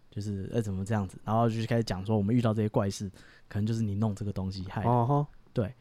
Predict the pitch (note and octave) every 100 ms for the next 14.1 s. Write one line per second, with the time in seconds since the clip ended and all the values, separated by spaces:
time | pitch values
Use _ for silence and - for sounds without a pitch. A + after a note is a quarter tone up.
0 | - - - B2 - E3+ F3+ D#3+ D#3 D3+
1 | D3+ D3 A#2+ G#2 G#2+ G#2 G#2 F#2+ - -
2 | - - G#2 - D#3+ E3 D3 D#3 A#2 G#2
3 | A2 G2 - - - F3 G#3+ A#3 G#3+ D3+
4 | C3 D#3+ D#3+ D3 D3 - D3 F3 D#3 D#3
5 | C#3 A#2 A2+ F#3+ C#3+ A2+ G2+ A2 B2+ C3+
6 | C#3+ A#2+ A#2+ F#2 F#2+ A2+ A2 G#2+ F#2 G#2+
7 | - B2+ G#2+ G#2 - - C3 D#3+ D3 A#2
8 | A#2+ A#2+ A#2+ B2+ B2 A#2 A2 G2+ G2+ -
9 | G2+ G2 - _ _ _ _ _ _ -
10 | C3+ D3 B3 - - A2+ - _ _ -
11 | C3 D#3+ E3+ E3 C#3 B2 B2 C3 A2+ G#2+
12 | A2+ - - - B2+ C3 A#2+ A#2+ A#2+ D3
13 | - C3+ C3 C3 C3+ A2 - A#2+ B2 G2
14 | A#2+